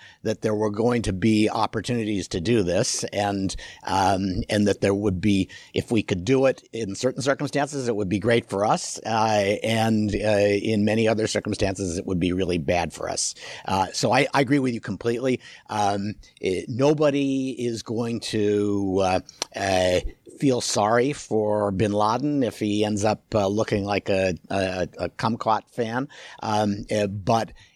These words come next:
i-, it's easy to imagine this being used by foreign governments in ways that are devastating to, uh,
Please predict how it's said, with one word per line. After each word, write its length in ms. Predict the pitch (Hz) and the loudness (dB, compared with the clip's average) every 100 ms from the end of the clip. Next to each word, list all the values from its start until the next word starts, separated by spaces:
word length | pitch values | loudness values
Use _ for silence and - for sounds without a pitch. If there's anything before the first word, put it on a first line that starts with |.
| - | -10
i-, 0 | |
it's 560 | 110 101 98 113 - - | -4 -4 -4 -6 -8 -2
easy 320 | 147 147 139 | 2 4 4
to 140 | 127 120 | 4 2
imagine 500 | 110 113 113 107 98 | 2 0 -2 -2 -2
this 180 | 95 - | -2 -2
being 360 | 101 92 92 | -2 0 0
used 500 | 92 92 92 85 - | 0 2 2 0 -4
by 300 | 87 82 82 | -4 -2 -2
foreign 400 | 82 - 92 87 | -2 -2 -2 -2
governments 480 | 82 87 85 80 - | -2 -2 -2 -6 -6
in 140 | 78 80 | -4 -2
ways 260 | 85 78 | 0 0
that 160 | 80 78 | -2 -4
are 100 | 73 | -4
devastating 920 | - 78 113 117 - 78 73 85 80 | -4 -2 0 -2 -4 -4 -4 -8 -8
to, 480 | - 80 80 78 80 | -4 -2 -2 -4 -2
uh, 200 | 80 | -2